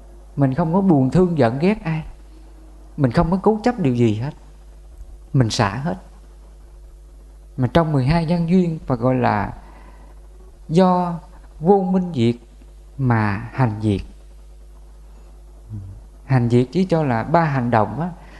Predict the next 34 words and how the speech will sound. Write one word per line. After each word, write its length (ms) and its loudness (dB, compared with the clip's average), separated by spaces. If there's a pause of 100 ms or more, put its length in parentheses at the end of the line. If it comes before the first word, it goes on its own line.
(180)
thân 240 0
khẩu 240 0
ý 260 2
á, 100 -4
mình 220 0
không 200 -6
có 60 -4
chấp 280 -2
cái 100 -2
gì. 220 -4 (880)
Mình 220 0
không 180 -2
có 60 0
chấp 300 -4
thương 280 0
ghét, 220 0 (1400)
buồn 220 2
khổ, 440 0 (800)
được 300 0
mất, 140 0 (220)
khen 400 -2
chê, 340 2 (520)
đúng 240 0
sai 360 0
phải 180 -4 (100)
trái. 220 -10 (2000)
Ba 220 4
hành 340 0
thân 220 0
khẩu 200 0
ý 240 0
á, 120 -4
mình 360 0
diệt 180 2